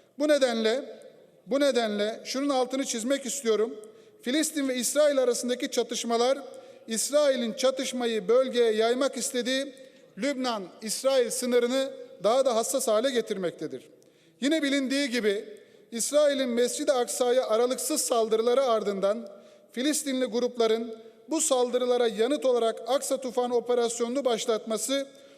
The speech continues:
Orta Doğu'da olayların seyrini şu anda çok tehlikeli bir noktaya getirmiş durumdadır. Gazze ve civarında başlayan çatışmalar maalesef bu bölgeye sıçrayabilir ve şu anda o bölgede hareketlilik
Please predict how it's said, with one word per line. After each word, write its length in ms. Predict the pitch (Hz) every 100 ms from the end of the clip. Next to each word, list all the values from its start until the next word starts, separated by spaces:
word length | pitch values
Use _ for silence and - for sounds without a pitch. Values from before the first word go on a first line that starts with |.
| - -
Orta 420 | 226 240 277 254
Doğu'da 320 | 247 226 220
olayların 760 | 226 233 240 233 240 269 269 - - - -
seyrini 720 | - 233 247 240 254 277 269 -
şu 240 | - 277
anda 500 | 240 226 254 262 269 - - -
çok 260 | 254 269
tehlikeli 540 | 240 226 233 233 254 254
bir 140 | 240
noktaya 360 | 226 220 233 247
getirmiş 540 | 196 185 220 269 -
durumdadır. 420 | 214 180 160 131 120 - - _ _ _ -
Gazze 420 | 208 285 240 262
ve 120 | 247
civarında 540 | 240 247 240 233 233
başlayan 420 | 233 220 226 240 240
çatışmalar 680 | 226 233 214 226 233 262 262 - - - 160
maalesef 600 | 214 269 233 - 247 254 - - - -
bu 160 | 269
bölgeye 380 | 254 226 208 208
sıçrayabilir 760 | 202 214 233 247 240 240 262 254 - - - 220
ve 80 |
şu 180 | 208 269
anda 440 | 262 226 240 254 254 - -
o 140 | 247
bölgede 560 | 262 226 220 214 240 247 -
hareketlilik 640 | 196 226 233 226 220 220